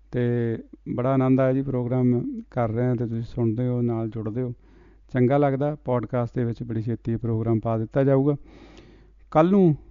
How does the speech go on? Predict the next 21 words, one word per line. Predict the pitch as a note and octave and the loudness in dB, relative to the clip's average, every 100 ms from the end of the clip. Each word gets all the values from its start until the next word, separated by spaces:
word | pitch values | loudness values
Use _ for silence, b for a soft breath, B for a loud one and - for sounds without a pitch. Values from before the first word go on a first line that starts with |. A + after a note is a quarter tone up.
| - | -4
ਅਮਰੀਕ | C#4 C3+ C#3+ | 0 2 0
ਭਾਜੀ | - D3+ D3 | 0 0 0
ਆਉਣਗੇ, | C#3+ C#3 C#3 C#3 C#3 | 0 0 0 0 -2
ਜੀ | A#2+ B2+ | -2 -2
ਐਸ | C3 | -2
ਚਾਹਲ | - C3+ C#3 | -2 0 2
ਹੁਣੀ | C#3+ C3+ | 4 4
ਆਉਣਗੇ, | C3 B2+ B2+ B2+ | 2 0 -2 -4
ਹੋਰ | B2 B2+ B2+ | -6 -6 -6
ਮਿੱਤਰ | B2 - | -6 -8
ਪਿਆਰੇ | A#2 B2 A#2+ A#2+ | -8 -6 -4 -2
ਹੋਣਗੇ, | A#2+ A#2 A#2 | -2 -2 -4
ਤੁਸੀਂ | A#2 A#2 B2 B2+ | -6 -8 -4 -2
ਹੋਵੋਗੇ | A#2+ A#2+ A#2 A2+ G#2 _ _ _ | 0 -2 -2 -6 -12 _ _ _
ਤੇ | B2 A2+ A2 A2 - - | -8 -6 -6 -6 -10 -10
ਤੁਹਾਡੀਆਂ | A#2+ A2 A2+ | -8 -4 -4
ਤਸਵੀਰਾਂ, | A#2 A2+ A#2 A#2 A#2+ A#2 | -4 -6 -4 -2 -2 -2
ਵੀਡੀਓ | A2+ A2+ A#2 B2+ B2+ A#2 A#2+ _ _ _ - | -2 -4 -4 -4 -4 -6 -8 _ _ _ -6
ਦਾ | A#2+ | -2
ਇੰਤਜ਼ਾਰ | A#2 A2 B2 A#2 A#2 | -2 -2 -4 -4 -4
ਰਹੇਗਾ। | A2+ B2+ B2 A#2+ | -6 -8 -8 -10